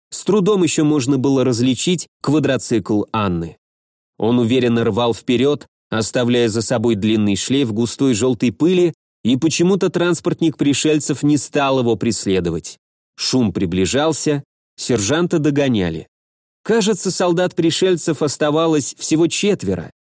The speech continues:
а арсенал Барнса, состоящий из опасных игрушек, практически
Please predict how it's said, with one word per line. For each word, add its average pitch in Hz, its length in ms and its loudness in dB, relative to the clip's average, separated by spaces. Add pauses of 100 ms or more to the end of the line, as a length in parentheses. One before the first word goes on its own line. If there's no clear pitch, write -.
(120)
а 117 160 0
арсенал 135 460 0
Барнса, 147 520 0
состоящий 135 680 0
из 110 120 0
опасных 123 520 -2
игрушек, 165 480 0 (320)
практически 208 760 -2